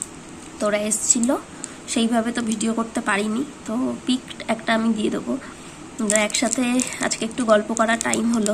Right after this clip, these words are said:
তো খুব ভালো লাগলো। ওরাও ব্যস্ত ছিল, সময়টা খুব কম পেয়েছি। তো নেক্সট ভাবছি পুজোর সময় যদি আসি, আবার একটু দেখা করার, আহ, যায় যদি, খুব ছোটবেলাকার সব বন্ধুদের সাথে এভাবে দেখা করতে বা কথা বলতে ওটা ভালোই লাগে।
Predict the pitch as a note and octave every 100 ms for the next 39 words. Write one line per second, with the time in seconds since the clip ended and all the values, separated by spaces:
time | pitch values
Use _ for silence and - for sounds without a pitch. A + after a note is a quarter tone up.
0 | A3+ G#3+ G#3+ G#3 G3+ A3+ A3 G3+ G#3 A3
1 | - - A3+ A3+ A#3 A#3+ B3 A#3 A3 G#3+
2 | - B3+ - G3+ G#3 - - - - -
3 | - B3 A#3 A#3 B3 B3+ - A3+ A3+ A3+
4 | G#3 G3 G#3 A#3+ - - - - - -
5 | A3 G#3+ G#3+ A3+ A#3+ - B3 A3+ - B3
6 | G#3+ A3+ - A#3 A3+ A3+ A3+ A3+ G3+ -
7 | A3+ G#3 G3 G3 G3+ - F#3+ F3+ G#3 G3
8 | F#3+ G3+ G#3 - - F#3 F3 G#3 G#3+ G3+
9 | G3+ F#3+ G3+ - - - - - A3+ -
10 | _ - - - B3 A3+ A#3 A3+ A3+ A#3+
11 | B3 A3 G#3+ G#3+ G#3+ A3+ A#3 A3+ A3 G#3+
12 | G#3 G#3+ - G#3+ G3+ G3 G#3 G#3+ A3+ -
13 | G#3 G3+ G3 - G3 G3 - - A#3 -
14 | G3+ G3+ G3 G3+ G#3+ A3 - -